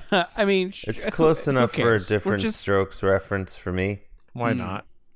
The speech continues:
Speaker 1: Yeah.
Speaker 2: I d-, you know, I appreciated the effort.
Speaker 3: What Lewis? What Lewis do you wanna get on the show, Jordan?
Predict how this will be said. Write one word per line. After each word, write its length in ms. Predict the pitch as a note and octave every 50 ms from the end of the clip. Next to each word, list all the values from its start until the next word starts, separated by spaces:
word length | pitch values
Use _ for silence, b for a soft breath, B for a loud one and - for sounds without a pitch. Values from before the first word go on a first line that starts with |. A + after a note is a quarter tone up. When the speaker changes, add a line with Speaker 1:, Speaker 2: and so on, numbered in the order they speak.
| - _ _ _ - -
Speaker 1:
Yeah. 140 | A#2 A2 F#2
Speaker 2:
I 80 | G#2
d-, 200 | G#2+ - - -
you 80 | G#2 A2
know, 240 | G#2+ G2+ F#2+ F#2+ G2 - - - - - - -
I 80 | G2 G2+
appreciated 720 | A2+ A#2 - - C#3+ C3 A#2 - - C3+ B2 A#2+ A#2 A2
the 100 | G#2+ A#2
effort. 420 | A#2 A#2+ A#2 - F#2 D#2 B1 - - - - - - -
Speaker 3:
What 220 | - F3+ G#3+ A#3+ C4+
Lewis? 380 | B3 C4 C4+ C4+ B3+ - -
What 380 | - A#3 G#3 F#3+ A#3 C4 C4+ C4+
Lewis 300 | A3+ B3 A#3+ G#3+ E3+ -
do 100 | - G#3
you 120 | A3+ C4
wanna 240 | C#4+ B3 D#3 B2 A2
get 160 | F#2 G#2 G2
on 160 | G2+ F2+ F2
the 80 | F2 F2
show, 260 | - - G2+ E2+ D#2+
Jordan? 400 | D#2 - F#2+ F#2 G2 C#3 F3 F3